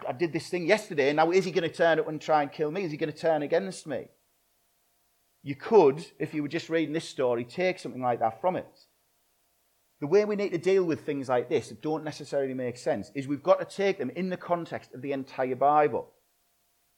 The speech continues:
That description of God that I've just said, that he could change his mind at any moment, and he could be for Moses one minute and against Moses the next, that's not consistent with anything else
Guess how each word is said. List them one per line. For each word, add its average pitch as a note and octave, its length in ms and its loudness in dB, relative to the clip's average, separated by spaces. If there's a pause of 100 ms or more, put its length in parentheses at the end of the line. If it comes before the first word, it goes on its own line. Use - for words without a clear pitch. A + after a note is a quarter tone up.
(1120)
That F#3 340 6
description F3+ 460 -2
of C3 100 -6
God F3 220 6
that D3 80 6
I've A#2+ 100 0
just B2 200 -10
said, A2 180 0
that - 100 -4
he B2+ 60 -8
could B2+ 200 -10
change D#3+ 320 -2
his C#3+ 120 -10
mind D3 280 4
at - 60 0
any B2+ 140 -2
moment, C3+ 680 -4 (680)
and B2+ 60 -8
he C3 60 -6
could C3+ 160 -4
be C3 60 -6
for E3+ 280 4
Moses D#3+ 400 0
one D3+ 180 -4
minute B2 220 -2
and A2+ 100 -4
against C#3 380 -2
Moses C3 340 -6
the B2+ 80 -8
next, C3+ 220 -2 (220)
that's G3+ 240 4
not F#3+ 180 2
consistent F#3 640 -4
with A#2+ 220 -2
anything F3 420 -2
else A#2+ 460 0